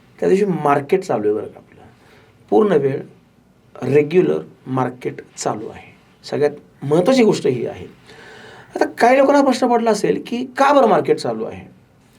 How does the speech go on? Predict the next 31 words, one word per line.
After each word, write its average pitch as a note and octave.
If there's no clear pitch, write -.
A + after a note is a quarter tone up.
संडे D#3+
आहे B2+
तरी F#3
मार्केट D#3+
का D3
चालू G#2+
आहे? -
मार्केट B2
का F#3+
चालू D3+
आहे? D#3+
त्या, C#3
का D3+
त्या D3
दिवशी D3
युनियन C#3
बजेट B2+
आहे G2+
म्हणून. F2
बरं, A#3
मग C#4
युनियन G#3+
बजेट G3+
असेल G3
त्या D3+
दिवशी D#3
मार्केट F3
चालूच A#3
का -
असायला C3+
पाहिजे, G#2+